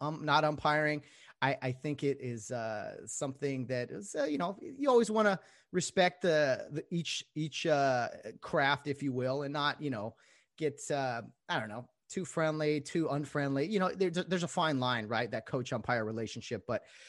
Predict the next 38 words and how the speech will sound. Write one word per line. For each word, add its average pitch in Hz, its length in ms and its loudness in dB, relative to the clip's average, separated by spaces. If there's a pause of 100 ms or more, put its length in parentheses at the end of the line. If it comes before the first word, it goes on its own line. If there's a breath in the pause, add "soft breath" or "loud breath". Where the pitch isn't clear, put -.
(140)
uh, 131 300 2
it 156 140 0
is 143 100 0
my 165 160 6
privilege 233 720 0
today 110 320 -4 (720)
to 160 180 2
bring 160 420 0 (460 soft breath)
to 190 160 0
the 170 80 2
program, 123 580 0 (360 soft breath)
uh, 117 180 -2
Randy 170 320 2
Benton, 131 380 0
the 98 60 -8
baseball 139 440 0
coach 127 280 -4
for - 160 -12
Cal 147 280 -6
Poly 131 560 -2 (260 soft breath)
Pomona 123 600 -2
University. 107 720 -8 (340 loud breath)
Um, 107 520 -6 (120)
gonna 151 160 -2
have 147 140 0
a 135 60 -2
lot 139 180 0
of - 80 -6
fun 143 160 -2
today. 131 260 0
I've 123 140 -4
umpired 135 380 0
a - 20 -4
lot 123 240 0
of 123 80 -4
Randy's 123 380 -6
games, 120 440 -8
and, 113 400 -8